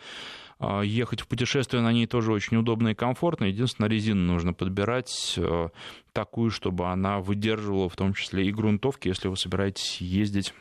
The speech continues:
м, куда-то далеко в путешествие. А, еще одно сообщение. «Lexus, Lexus, а мне мой Largus нравится, а передачу вашу люблю», пишет Татьяна. Ну, Татьяна, вы знаете, все же зависит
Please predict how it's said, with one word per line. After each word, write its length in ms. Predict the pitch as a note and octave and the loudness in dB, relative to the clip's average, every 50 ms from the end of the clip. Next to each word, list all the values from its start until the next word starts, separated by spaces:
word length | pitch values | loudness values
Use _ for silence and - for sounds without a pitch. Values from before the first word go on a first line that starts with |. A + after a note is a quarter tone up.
| - - - | -18 -6 -2
м, 100 | F2+ G2 | -2 -2
куда-то 460 | - - - G2+ G2+ G2 F#2+ - G2+ | -2 -2 -4 -2 -2 -2 -2 -2 -4
далеко 400 | G2 G2 G2 G2+ F#2+ - - A2+ | -2 0 0 0 0 0 -2 -4
в 100 | G#2+ - | -4 -4
путешествие. 920 | _ - B2 A#2 - B2+ A#2 - - G#2 G2 F2+ - - - F2 F2 E2+ - - - - - - - - - - - - - - - - - _ _ _ _ _ - | _ -2 0 0 2 0 0 2 0 0 0 0 -2 -2 -2 -2 -2 -2 -4 -10 -16 -16 -16 -16 -18 -20 -20 -20 -20 -20 -20 -20 -20 -20 -20 _ _ _ _ _ -4
А, 420 | D3 D3+ D#3+ D#3 C#3+ C#3+ C3+ B2 G#2+ - - - | -2 0 2 2 2 2 2 0 -2 -4 -4 -2
еще 300 | B2+ B2+ - - C#3+ B2+ | -2 0 2 2 0 2
одно 140 | A#2+ A#2+ | 2 2
сообщение. 540 | G#2+ - B2+ A#2 - - E3+ E3+ E3 D#3+ D3+ | 2 2 2 0 2 2 2 2 2 2 2
«Lexus, 380 | C#3+ D#3+ D#3+ - F#3 E3 - - | 0 -2 -2 0 -2 -2 0 2
Lexus, 520 | D#3+ D#3 C#3+ - - C#3 C3 - - C3 | 2 2 0 -2 -4 -6 -6 -4 0 0
а 100 | B2 A#2 | 0 2
мне 160 | B2+ C#3+ E3 E3+ | 2 2 2 2
мой 160 | E3 D#3 D3 | 2 4 4
Largus 460 | C3+ B2+ B2+ C#3+ C#3 B2+ B2 C3 - - | 4 4 4 2 0 -2 -4 -8 -8 -4
нравится, 480 | B2 B2 B2 A#2+ A2+ G#2+ - - - G#2 | 0 2 2 2 2 0 0 0 0 0
а 60 | F#2+ | 0
передачу 480 | - A2+ A2 A2 C3 C#3+ C#3+ - A#2 | 0 0 2 2 2 2 2 2 2
вашу 300 | A2 A#2+ A#2 - - B2+ | 2 2 2 2 2 2
люблю», 340 | A#2+ A#2+ A#2+ A#2 A2+ G#2+ G2 | 2 2 4 4 4 2 2
пишет 320 | F#2 - G2+ - - - - | 2 2 0 0 0 -4 -2
Татьяна. 540 | - G2 G2 - C3+ D3+ E3+ E3+ D3+ B2 | -2 -2 -2 0 0 2 2 2 2 2
Ну, 120 | A#2+ C#3+ D3+ | 2 2 2
Татьяна, 460 | - F3+ E3 - F3 D#3+ B2+ A2 G#2 | 2 0 0 2 2 2 2 2 2
вы 100 | G2+ A2 | 2 2
знаете, 340 | A#2 D3+ D#3+ D3+ - - A2+ | 0 2 0 0 0 -4 -6
все 220 | - - - C3 | -4 0 0 2
же 80 | B2 A2+ | 2 4
зависит 440 | A#2 A#2 A#2+ A#2 A2 G2+ - - | 2 4 4 4 2 2 0 -6